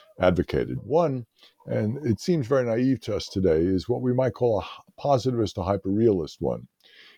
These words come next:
in which we can understand the past as it actually happened. Uh, the phrase, of course, "Wir es eigentlich gewesen," is often identified with Leopold von Ranke, uh,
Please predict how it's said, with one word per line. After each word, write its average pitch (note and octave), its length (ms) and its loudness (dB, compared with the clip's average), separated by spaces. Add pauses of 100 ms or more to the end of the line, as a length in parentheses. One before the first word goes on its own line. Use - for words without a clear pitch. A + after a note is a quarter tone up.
in A#2+ 100 -2
which B2+ 220 2
we C#3 80 -2
can D3 120 -2
understand D3 600 0
the A2 60 0
past G#2+ 380 0 (100)
as B2+ 320 -2
it B2 100 0
actually F#2 560 0
happened. D2+ 460 0 (180)
Uh, D2+ 200 -2
the E2+ 140 -4
phrase, A#2+ 360 2
of F#2 80 -8
course, F2+ 180 -2
"Wir G2+ 140 4
es F#2+ 120 -2
eigentlich F#2+ 380 0
gewesen," G#2+ 500 -2 (380)
is G#2+ 180 0
often A2 240 6
identified F#2+ 580 0
with D2+ 120 -14
Leopold F2 560 0
von E2 220 -4
Ranke, G#2+ 440 0 (380)
uh, E2 400 2